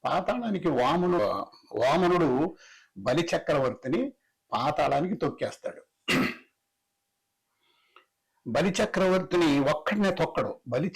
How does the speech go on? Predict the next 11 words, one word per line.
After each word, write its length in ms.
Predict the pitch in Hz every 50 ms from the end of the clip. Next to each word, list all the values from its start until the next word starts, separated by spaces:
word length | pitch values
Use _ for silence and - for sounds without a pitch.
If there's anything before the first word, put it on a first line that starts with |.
| -
చక్రవర్తిని 720 | 180 - - 170 170 180 165 165 165 143 - - 180 180 160
సింహాసనంతో 1120 | - - 143 156 160 147 175 165 165 151 - 165 156 160 156 151 156 151 143 135 - - - -
కలిపి 380 | - 143 196 254 247 269 254
పాతాళానికి 640 | - - 170 160 165 - 151 143 143 143 156 170 165
తొక్కేస్తాడు. 640 | 147 139 113 - - - - - _ - - _ _ _ _ _ _ _ _ _ _ _ _ _ _ _ _ _ _ _ _ _ _ _ _ _ _ _ _ _ _ _ - -
అంటే 260 | 151 165 202 - - - _ -
వాళ్ళ 400 | 110 117 135 175 175 156 - - -
కాన్సెప్ట్ 540 | - 135 151 202 208 - 214 202 - - 214
ఏంటంటే 440 | 226 226 165 160 160 165 170 226 277
మన 220 | 233 147 131 131
సింహాసనాన్ని 1000 | 127 - - 151 170 180 185 196 175 - 185 185 196 165 175 196 220 294 -